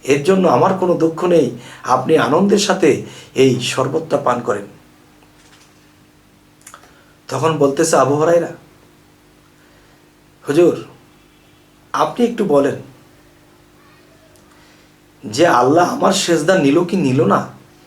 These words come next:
এটা আমার দেখার বিষয় না। হুজুর, আপনি কি আমার প্রতি সন্তুষ্ট আছেন?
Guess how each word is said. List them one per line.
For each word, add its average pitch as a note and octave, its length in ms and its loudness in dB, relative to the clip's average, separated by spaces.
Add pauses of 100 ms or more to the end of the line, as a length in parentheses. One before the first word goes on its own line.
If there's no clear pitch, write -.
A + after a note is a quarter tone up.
(160)
এটা G#3+ 200 0
আমার G#3 180 0
দেখার G#3+ 320 0
বিষয় G#3+ 280 2
না। B2+ 280 0 (760)
হুজুর, B2+ 320 0 (1080)
আপনি A#2+ 340 -2
কি C3+ 320 -4 (280)
আমার B2 300 2
প্রতি C#3+ 200 -4
সন্তুষ্ট A2+ 520 -8
আছেন? C#3 280 -6